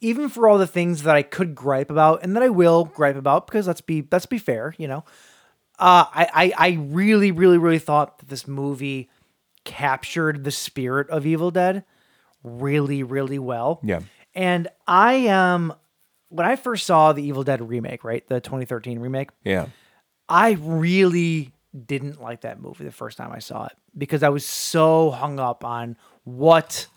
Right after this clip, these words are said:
Speaker 1: Evil Dead was.
Speaker 2: Was, uh, not, it was
Speaker 1: And
Speaker 2: what
Speaker 1: what
Speaker 2: it,
Speaker 1: I was
Speaker 2: what it was
Speaker 1: expecting.
Speaker 2: supposed to be.
Speaker 1: Yeah.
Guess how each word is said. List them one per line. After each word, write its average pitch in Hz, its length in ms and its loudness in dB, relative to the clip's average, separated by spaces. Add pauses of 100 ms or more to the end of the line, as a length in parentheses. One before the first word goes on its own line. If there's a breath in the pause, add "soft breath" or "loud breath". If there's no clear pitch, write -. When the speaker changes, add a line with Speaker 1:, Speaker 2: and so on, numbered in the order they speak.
(260)
Speaker 1:
Evil 139 340 -8
Dead 120 400 -6
was. 110 420 -10
Speaker 2:
Was, 107 320 0
uh, 160 340 -8
not, 143 380 0
it 120 220 -2
was 113 280 -4
Speaker 1:
And 196 160 2
Speaker 2:
what 175 80 10
Speaker 1:
what 202 80 10
Speaker 2:
it, 202 40 8
Speaker 1:
I 196 40 8
was 156 200 0
Speaker 2:
what 143 120 8
it 147 40 10
was 131 240 6
Speaker 1:
expecting. 113 80 -4
Speaker 2:
supposed 110 520 0
to 98 80 -6
be. 87 120 -4
Speaker 1:
Yeah. - 140 -2